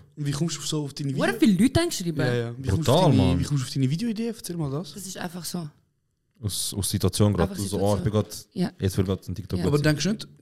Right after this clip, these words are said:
Speaker 1: dass vielleicht, du bist ja obviously lustig so.
Speaker 2: Danke.
Speaker 1: Gerne, Baby. Ähm, denkst du nicht, dass es vielleicht, vielleicht könnte Sinn machen,
Speaker 2: Einfach die scheiß Kopfhörer. Ja, was?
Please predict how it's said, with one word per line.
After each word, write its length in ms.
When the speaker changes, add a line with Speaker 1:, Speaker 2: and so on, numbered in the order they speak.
Speaker 1:
dass 140
vielleicht, 340
du 100
bist 100
ja 60
obviously 320
lustig 380
so. 160
Speaker 2:
Danke. 440
Speaker 1:
Gerne, 240
Baby. 220
Ähm, 360
denkst 280
du 60
nicht, 220
dass 100
es 140
vielleicht, 480
vielleicht 480
könnte 320
Sinn 220
machen, 480
Speaker 2:
Einfach 220
die 240
scheiß 320
Kopfhörer. 440
Ja, 60
was? 140